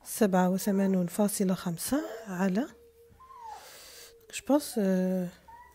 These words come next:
سنا نعاود برك العدد هذا. خمسة فاصل، فوالا، دونك سي ان بوان كي في، هي فاصلة. خمستاش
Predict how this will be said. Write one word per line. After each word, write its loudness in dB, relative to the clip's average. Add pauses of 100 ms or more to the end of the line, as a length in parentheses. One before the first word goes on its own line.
(200)
سنا 0
نعاود 6
برك 0
العدد 4
هذا. 0 (1800)
خمسة -6 (540)
فاصل، -12 (1700)
فوالا، -6 (160)
دونك -6
سي -6
ان -2 (120)
بوان -2 (380)
كي -8
في، -8 (680)
هي 4
فاصلة. -2
خمستاش 0